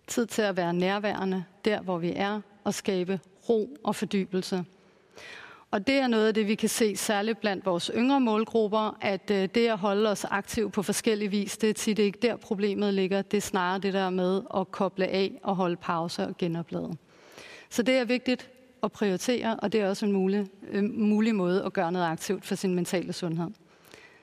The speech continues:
Derudover er det vigtigt, som jeg også har skrevet her, at huske sin søvn. Det næste pejlemærke, vi har fokus på, det er det at gøre noget sammen, og det er fordi, vi ved fra forskning, at noget af det, der har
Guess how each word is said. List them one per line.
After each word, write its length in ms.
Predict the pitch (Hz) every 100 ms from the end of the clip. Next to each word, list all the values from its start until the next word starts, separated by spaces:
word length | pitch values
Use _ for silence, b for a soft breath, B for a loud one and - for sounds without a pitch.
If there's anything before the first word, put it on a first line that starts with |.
| B 254
Derudover 400 | 233 208 196 190
er 40 |
det 120 | 196
vigtigt, 400 | 208 - 233 - - -
som 180 | 190 180
jeg 80 |
også 120 | 170 190
har 60 |
skrevet 320 | - 190 185
her, 160 | 208 226 294 - 214
at 140 | 208
huske 460 | 165 185 - 202 190 - -
sin 380 | - 202 180 - _
søvn. 440 | - - 175 165 - b b b b _ _ _ _ _ _ - B B B B B 226
Det 80 |
næste 280 | 254 285 320
pejlemærke, 640 | - 214 226 247 220 214 208
vi 80 | 208
har 120 | 208
fokus 360 | 247 254 262
på, 200 | - 220
det 180 | 208 240
er 160 | 220 220
det 120 | 220
at 160 | 220 214
gøre 200 | 208 220
noget 180 | 202
sammen, 500 | - 254 - 254 247 -
og 140 | 170
det 80 | 226
er 40 |
fordi, 400 | - - 240 233
vi 160 | 196 196
ved 160 | 208 -
fra 140 | 208
forskning, 560 | - 190 185 - 202 202
at 100 | 196
noget 200 | 190 196
af 60 |
det, 120 | 190
der 80 | 196
har 200 | 190 -